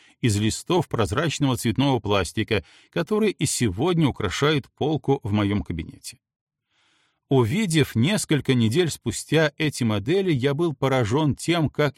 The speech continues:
идеально наши вычисления сошлись друг с другом. Мы подали совместную статью в журнал Physical Review в сентябре тысяча девятьсот восемьдесят пятого года.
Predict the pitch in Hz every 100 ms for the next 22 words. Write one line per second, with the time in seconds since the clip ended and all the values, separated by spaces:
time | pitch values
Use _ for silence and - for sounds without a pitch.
0 | - 117 95 117 165 160 123 110 151 -
1 | 127 107 104 - 165 175 160 135 - _
2 | - 123 - 110 117 113 - 110 104 87
3 | 87 90 117 - _ _ _ _ _ _
4 | - 127 208 240 - 160 185 180 175 -
5 | 135 104 127 180 - 143 117 - 110 -
6 | 135 160 101 101 101 131 147 - 156 131
7 | 123 123 95 95 87 87 165 190 - 117
8 | 98 87 101 165 185 - 170 - 117 110
9 | 98 98 - 160 165 - _ 104 107 143
10 | 120 110 - 101 98 90 82 78 78 -